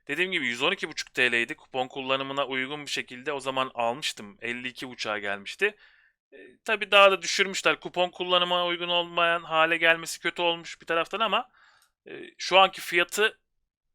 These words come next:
gerçekten müthiş bir fiyat ki bu fiyatlara düştüğünü hiç görmedim ben. Hep o dediğim işte yüz küsür fiyatlarında oluyordu.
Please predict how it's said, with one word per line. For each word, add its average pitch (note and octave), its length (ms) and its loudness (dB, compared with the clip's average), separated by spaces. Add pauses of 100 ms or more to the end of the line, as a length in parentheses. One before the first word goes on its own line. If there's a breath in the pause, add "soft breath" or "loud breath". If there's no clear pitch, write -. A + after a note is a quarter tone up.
(240)
gerçekten C#3 640 2
müthiş - 400 -12
bir G#2+ 60 -20
fiyat D3+ 520 -2
ki C3+ 320 -10
bu F3+ 100 -6
fiyatlara D#3 640 0
düştüğünü E3 380 -10
hiç D#3 200 -8
görmedim F#2+ 480 -6
ben. F#2 80 -20 (300)
Hep F3 200 0
o E3+ 200 0
dediğim D3 320 -2
işte D3 200 -6
yüz C#3+ 280 -8
küsür C#3 300 -6
fiyatlarında B2 640 -6
oluyordu. A#2 480 -6